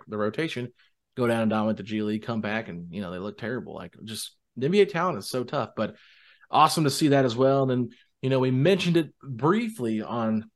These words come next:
the last episode we did with Kevin Bowen, but it was more towards the end. And we had done a whole segment on it, but decided to scrap it after the Lakers game. But that's Buddy Hield gonna be representing the Pacers at the three-point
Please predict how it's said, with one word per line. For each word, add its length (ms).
the 80
last 340
episode 380
we 80
did 100
with 120
Kevin 240
Bowen, 280
but 80
it 60
was 100
more 120
towards 300
the 180
end. 220
And 120
we 80
had 100
done 120
a 60
whole 140
segment 280
on 80
it, 40
but 160
decided 300
to 80
scrap 300
it 60
after 180
the 80
Lakers 360
game. 220
But 100
that's 200
Buddy 280
Hield 460
gonna 180
be 120
representing 420
the 60
Pacers 320
at 100
the 60
three-point 920